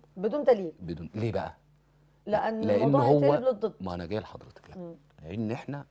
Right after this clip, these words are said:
Speaker 2: هو بيمثل دايرة معينة.
Speaker 1: تمام.
Speaker 2: ولازم يبقى في حصانة ليه.
Speaker 1: مم.
Speaker 2: تمام؟ حتى إن هو يقدر يناقش الوزير ويقدر يناقش ده ويناقش ده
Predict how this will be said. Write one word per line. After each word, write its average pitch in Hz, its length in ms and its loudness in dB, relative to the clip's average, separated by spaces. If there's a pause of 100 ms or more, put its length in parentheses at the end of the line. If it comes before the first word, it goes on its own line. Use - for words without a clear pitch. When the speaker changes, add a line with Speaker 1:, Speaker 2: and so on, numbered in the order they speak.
(160)
Speaker 2:
هو 107 200 -4
بيمثل 104 540 -10 (320)
دايرة 101 280 -4
معينة. - 360 -16 (300)
Speaker 1:
تمام. 175 300 -12 (200)
Speaker 2:
ولازم 95 340 -2
يبقى 78 160 -14
في 110 160 -10
حصانة 85 400 -10
ليه. - 260 -20 (320)
Speaker 1:
مم. 170 120 -12
Speaker 2:
تمام؟ 139 320 -2 (360)
حتى - 280 -6
إن 87 100 -4
هو 95 100 0
يقدر 87 320 -2
يناقش 90 340 -12
الوزير 80 420 -6
ويقدر 82 240 -6
يناقش 82 320 -12
ده 92 120 -6
ويناقش 87 300 -10
ده 98 240 -10